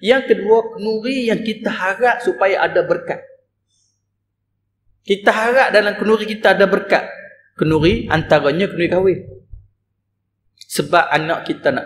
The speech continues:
kahwin. Lebih lagi kita nak serah anak dara kita tu kat orang yang kita tak tahu ekor kepala. Sakat kita tu pada zuhir saja. Ada anak kita ni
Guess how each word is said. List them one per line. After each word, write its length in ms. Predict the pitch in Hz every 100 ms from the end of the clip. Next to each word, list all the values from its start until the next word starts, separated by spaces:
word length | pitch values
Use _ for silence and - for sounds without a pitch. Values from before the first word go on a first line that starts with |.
| -
kahwin. 320 | 101 98 - _ _ _ _ _ _ _ _ _ _
Lebih 340 | 165 180 - 160
lagi 320 | 160 160 165 170
kita 240 | - 156
nak 160 | 147 -
serah 320 | 147 156 139
anak 320 | 135 135 127
dara 240 | 131 139 -
kita 320 | - - 131
tu 80 | -
kat 160 | 139 131
orang 400 | 127 139 139 139 139
yang 160 | 135
kita 240 | - 208 196
tak 240 | 160 -
tahu 160 | 185 147
ekor 240 | - -
kepala. 320 | - 110 95 - _ _
Sakat 440 | - 160 220 -
kita 320 | 180 - 180 -
tu 160 | 175
pada 200 | 165 147 143
zuhir 280 | 147 147 117
saja. 280 | 110 - 92 _ _ _ _ _ _ _ _
Ada 320 | 165 165 135
anak 400 | 175 202 220 -
kita 360 | 185 - 220
ni 80 | 180